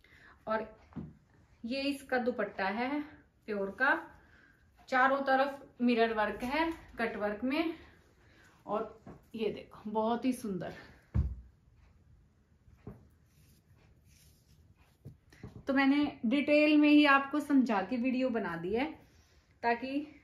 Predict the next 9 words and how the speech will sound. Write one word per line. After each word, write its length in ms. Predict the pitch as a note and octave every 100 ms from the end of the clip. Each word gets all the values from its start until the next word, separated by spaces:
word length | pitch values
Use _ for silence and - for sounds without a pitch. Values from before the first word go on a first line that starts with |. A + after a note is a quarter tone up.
| _ _ _ _ _ _ - - - _ _ _ _ _ _ _ _ _ _ _ _ _ _ _ _ _ - _ _
आप 280 | B3 C4 B3+
लोगों 300 | C4 A#3+ A#3+
को 140 | A#3
कभी 340 | A#3 B3+ C#4 C#4+
<laughs> 220 | B3+ D4+ D4
कोई 380 | C4+ C#4 D#4+
प्रॉब्लम 500 | C4+ C#4+ C#4+ C#4+ C#4+
ना 100 | C#4
हो, 280 | A3+ A#3 F#4